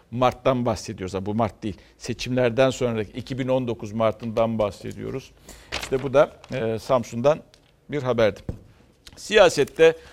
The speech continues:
çok konuşuldu. İşte vekil transferi. Vekil k-, transferi kibarcası. Vekil transferi. Yani buna kiralık vekil de diyebilirsiniz, ödünç vekil de diyebilirsiniz, sözleşmeli vekil de <laughs> diyebilirsiniz.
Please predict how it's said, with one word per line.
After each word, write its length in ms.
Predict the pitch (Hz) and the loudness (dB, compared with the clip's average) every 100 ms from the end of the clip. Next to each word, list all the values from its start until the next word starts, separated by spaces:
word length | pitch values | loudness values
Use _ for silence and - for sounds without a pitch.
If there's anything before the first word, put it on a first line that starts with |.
| - | -10
çok 240 | - 160 - | -2 -2 0
konuşuldu. 680 | 127 113 110 104 113 156 - - - | -2 -2 -6 -4 0 0 -2 -20 -18
İşte 320 | - - 117 117 | -14 -6 -4 -2
vekil 260 | 139 151 | -2 -4
transferi. 600 | 127 123 107 - 90 80 - _ _ _ _ - | -6 -4 -4 -6 -12 -12 -16 _ _ _ _ 2
Vekil 320 | 208 226 269 | 2 4 -2
k-, 200 | - - - | -8 -14 -8
transferi 600 | - 156 139 - 175 233 | 0 2 2 -2 -6 -6
kibarcası. 720 | - 160 156 151 113 101 - 73 - _ _ 123 | -4 4 8 6 4 -6 -8 -12 -18 _ _ -8
Vekil 240 | 127 131 | -6 -6
transferi. 460 | - 101 87 101 120 | -8 -8 -8 -4 -2
Yani 180 | 110 | -2
buna 240 | 113 123 117 - - | 0 0 -2 -6 -16
kiralık 320 | - 117 117 110 | -2 0 0 -2
vekil 340 | 117 120 110 | -6 -6 -6
de 120 | 117 | -6
diyebilirsiniz, 760 | 113 117 110 113 110 120 113 113 - | -2 -2 -2 -6 -8 -8 -10 -10 -8
ödünç 340 | 107 113 113 | -6 -6 -8
vekil 300 | 113 117 110 | -8 -8 -6
de 140 | 113 | -4
diyebilirsiniz, 760 | 110 113 110 113 110 - 117 113 | -4 -4 -4 -6 -8 -8 -8 -8
sözleşmeli 640 | - 117 113 117 - 117 | -6 -4 -4 -6 -6 -6
vekil 300 | 113 113 117 | -6 -8 -10
de 160 | 110 120 | -12 -10
<laughs> 0 | |
diyebilirsiniz. 800 | 120 - 117 113 113 - - | -8 -8 -8 -10 -10 -12 -12